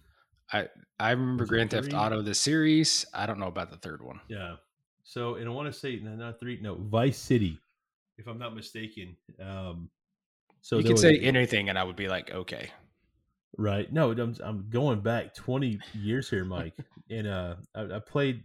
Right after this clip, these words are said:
Speaker 2: so much of that when I had a PlayStation. I'm an Xbox guy now, but, um, I remember this song when it came out.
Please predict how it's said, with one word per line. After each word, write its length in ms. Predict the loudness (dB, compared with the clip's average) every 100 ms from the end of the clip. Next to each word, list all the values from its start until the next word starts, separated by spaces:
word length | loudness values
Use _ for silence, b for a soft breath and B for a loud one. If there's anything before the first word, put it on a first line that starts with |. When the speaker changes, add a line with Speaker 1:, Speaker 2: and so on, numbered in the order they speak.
| -14
Speaker 2:
so 340 | -10 -2 0
much 260 | 0 -2 -2
of 60 |
that 200 | -2 -2
when 120 | -4
I 60 | -4
had 100 | -4
a 60 | -6
PlayStation. 720 | -6 -6 -6 -6 -8 -8 -14
I'm 140 | -12 -14
an 220 | -12 -8
Xbox 520 | -6 -6 -6 -6 -6
guy 140 | -10 -10
now, 240 | -10 -10
but, 960 | -14 -16 _ _ _ _ _ _ _ 0
um, 380 | 2 2 -2 -6
I 60 | -2
remember 520 | 0 4 4 4 2
this 280 | 0 -4 -2
song 440 | 0 2 2 0 -6 _
when 160 | -6 -4
it 100 | -4
came 260 | -2 0 2
out. 280 | 2 0